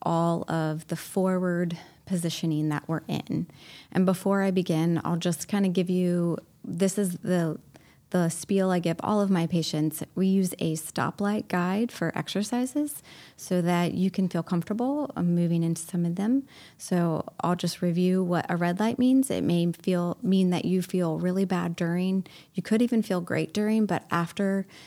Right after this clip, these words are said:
you're done with the exercise, you feel, um, worse for maybe f-, more than five minutes or so. So that could, for example, you could have neck pain to start, but then it turns on arm pain. That would be a red light. That exercise is not good for you right now.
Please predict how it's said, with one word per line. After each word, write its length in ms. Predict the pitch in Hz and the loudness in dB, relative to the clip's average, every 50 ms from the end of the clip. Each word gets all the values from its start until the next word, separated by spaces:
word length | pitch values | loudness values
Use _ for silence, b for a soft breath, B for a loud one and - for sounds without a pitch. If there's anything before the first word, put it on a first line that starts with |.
| B B B B | B B B B
you're 120 | - 180 175 | -4 -4 0
done 200 | - 233 262 294 | 2 4 4 4
with 100 | 294 277 | 4 4
the 100 | - 190 | 2 0
exercise, 600 | 160 160 - - 170 170 - 175 170 170 170 - | 0 0 -2 -4 -4 -4 -2 -2 -2 -2 -2 -2
you 160 | 165 170 170 | -2 -2 -2
feel, 600 | - - - 170 170 165 160 151 151 143 - B B B B B B B _ _ _ - - | -4 -4 -2 -2 0 0 0 0 -2 -2 -4 B B B B B B B _ _ _ -6 -2
um, 320 | 165 165 160 160 160 147 156 | 0 0 2 0 0 -2 -2
worse 440 | - 170 175 170 160 160 - - - | -2 0 0 0 0 -2 -6 -8 -8
for 140 | - 170 165 | -4 -2 0
maybe 260 | 165 165 160 160 160 | 0 0 0 -2 -2
f-, 220 | 156 - - - _ | -4 -6 -12 -18 _
more 280 | 196 175 170 170 175 175 | -12 -8 -4 -2 -2 -2
than 160 | 165 160 160 | 0 -2 -2
five 220 | 156 - - - - | -2 -4 -6 -4 -4
minutes 340 | 165 - - - - - | -4 -4 -4 -6 -6 -8
or 60 | - 170 | -10 -8
so. 300 | - - - - 180 - B B B B B B B | -10 -8 -8 -8 -10 -10 B B B B B B B
So 600 | B - - - 170 165 165 165 165 160 160 156 - | B -14 -6 -4 -2 0 0 0 0 0 -2 -2 -2
that 200 | 170 170 143 - | -2 -2 -4 -2
could, 240 | - 190 175 170 180 - - - - | -2 -2 -2 -2 -4 -8 -16 -20 -6
for 140 | - 185 185 | -2 0 0
example, 600 | 180 175 - 190 185 180 - 180 175 175 170 175 | 0 2 2 2 2 2 2 2 2 2 2 2
you 160 | 170 175 175 | 2 0 0
could 140 | - 175 165 | -2 -4 -4
have 300 | 175 160 160 165 - - | -2 -4 -4 -4 -4 -2
neck 280 | 165 180 180 180 180 - | -2 0 0 -2 -2 -2
pain 220 | - 185 175 170 | -2 0 0 0
to 60 | 170 | 0
start, 360 | 170 - - 165 165 165 - | -2 -4 -4 -4 -2 -2 -2
but 140 | - 160 160 | -4 -8 -4
then 240 | - 170 170 170 165 | -4 -2 0 0 -2
it 200 | 160 - - - | -2 -4 -8 -12
turns 280 | - - 185 185 180 170 | -6 -2 0 0 0 0
on 160 | 170 151 147 | 0 -2 -2
arm 180 | 147 - - 156 | -2 -2 -4 -4
pain. 320 | - 170 - - - 160 - - | -2 -2 -4 -4 -4 -8 -4 -2
That 160 | 180 160 - | -4 -2 0
would 100 | 180 175 | 0 2
be 100 | 185 180 | 2 2
a 80 | 175 170 | 2 2
red 220 | 170 165 160 - | 0 0 0 -2
light. 280 | 180 175 170 165 - - | -2 -2 -2 -2 -4 -4
That 140 | 175 160 - | -4 -4 -4
exercise 460 | 165 - - 175 - - 160 160 165 | -4 -8 -10 -10 -6 -6 -6 -6 -6
is 80 | 170 - | -8 -10
not 140 | - - | -10 -8
good 140 | - - - | -8 -10 -10
for 120 | - - - | -6 -6 -4
you 100 | - - | -4 -2
right 200 | - - - - | -4 -6 -6 -4
now. 260 | - 123 131 151 175 | -4 -4 -2 -2 -2